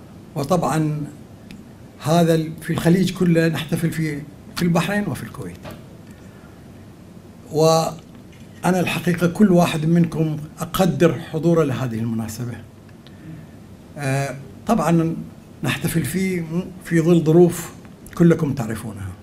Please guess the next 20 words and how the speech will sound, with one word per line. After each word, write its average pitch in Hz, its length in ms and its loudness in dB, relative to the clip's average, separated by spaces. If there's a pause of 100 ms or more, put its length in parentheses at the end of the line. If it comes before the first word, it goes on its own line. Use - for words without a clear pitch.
(680)
وأنا 240 220 8
أريد 226 220 6
هنا 202 220 4
أن 190 60 -6
أ-، 190 280 -2 (160)
أ-، 156 1300 -12
أركز 190 340 -2
على 151 180 2
قضية 143 440 0
واحدة، 110 420 -4 (1000)
وهي 160 540 2
مسألة 147 460 -4 (1080)
النشطاء 151 460 2
حقوق 123 340 -6
الإنسان 110 400 -8 (840)
أو 143 120 0
المدافعين 147 540 2
عن 117 100 -2
حقوق 127 280 -6
الإنسان. 110 320 -8